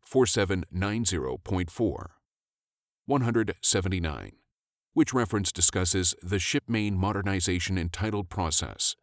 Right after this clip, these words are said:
which represents sweeping changes in the modernization of U S Navy ships. Com Fleet four Com Instruction four seven nine zero point three. One hundred eighty, which risk level would life support,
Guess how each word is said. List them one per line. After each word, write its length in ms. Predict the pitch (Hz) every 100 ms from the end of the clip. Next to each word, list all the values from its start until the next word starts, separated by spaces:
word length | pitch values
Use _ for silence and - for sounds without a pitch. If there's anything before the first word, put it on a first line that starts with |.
| -
which 220 | 87 -
represents 580 | 104 101 82 85 87 -
sweeping 420 | - - 139 123
changes 480 | 104 95 82 90 87
in 80 | 78
the 80 | 76
modernization 840 | 82 101 92 90 87 107 104 82
of 140 | 65
U 180 | 67 101
S 160 | 90 -
Navy 240 | 85 82
ships. 540 | 78 - - - - - _ _ _ _ _ _ _ _
Com 320 | - 117 113 -
Fleet 280 | - 139 -
four 160 | 113
Com 260 | 92 104 104
Instruction 720 | 92 - 76 - 82 76 -
four 320 | - - 120
seven 440 | - 92 85 80 -
nine 300 | 90 101 104
zero 320 | 92 80 69
point 340 | - 90 82 -
three. 460 | - 104 - 90 - _ _ _ _ _ _ _ _
One 180 | 95 107
hundred 300 | 104 101 -
eighty, 460 | 110 110 65 53 - _ _ _ _
which 220 | 170 -
risk 300 | 107 127 -
level 280 | 85 71 60
would 140 | 82
life 180 | 90 113
support, 500 | - 85 92 87 98